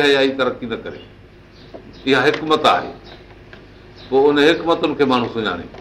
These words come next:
اها حڪمت الله تعاليٰ پنهنجي فرمبردار ٻانهي کي بخشيندو آهي، جو صبر به هنکي ڪرڻو ايندو آهي، انتقام به وٺڻو ايندو آهي،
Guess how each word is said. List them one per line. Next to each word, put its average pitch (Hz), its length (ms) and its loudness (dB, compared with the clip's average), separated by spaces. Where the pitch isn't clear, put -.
اها 135 160 4
حڪمت 151 320 0
الله 147 200 4
تعاليٰ 143 300 2
پنهنجي 139 240 0
فرمبردار 151 600 2
ٻانهي 131 320 0
کي 120 100 -4
بخشيندو 104 460 -4
آهي، 76 180 -10
جو 117 140 -2
صبر 156 340 2
به 151 160 0
هنکي 151 220 0
ڪرڻو 143 280 0
ايندو 151 320 -2
آهي، 151 140 2
انتقام 143 560 0
به 131 80 -2
وٺڻو 110 300 -4
ايندو 80 300 -16
آهي، - 120 -20